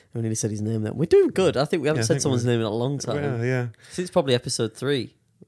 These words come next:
Speaker 2: I don't know. I think it's later than that.
Speaker 1: Oh, maybe.
Speaker 2: Yeah.
Speaker 1: Who knows?
Speaker 2: No idea.
Speaker 1: Um, that's great.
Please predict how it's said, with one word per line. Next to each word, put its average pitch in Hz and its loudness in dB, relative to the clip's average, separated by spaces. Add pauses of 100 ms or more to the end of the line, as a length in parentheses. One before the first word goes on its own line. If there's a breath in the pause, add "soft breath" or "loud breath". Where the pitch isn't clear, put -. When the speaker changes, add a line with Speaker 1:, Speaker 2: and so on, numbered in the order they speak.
(300)
Speaker 2:
I 98 -4
don't 95 -8
know. 87 -4
I 90 -4
think 98 -8
it's 87 -10
later 92 -4
than 90 -6
that. 92 -6
Speaker 1:
Oh, 110 -6
maybe. 107 -8 (120)
Speaker 2:
Yeah. 82 -10 (240)
Speaker 1:
Who 107 -10
knows? 101 -10 (540 loud breath)
Speaker 2:
No 87 -4
idea. 85 2 (480)
Speaker 1:
Um, 123 -2 (140)
that's 156 4
great. 120 2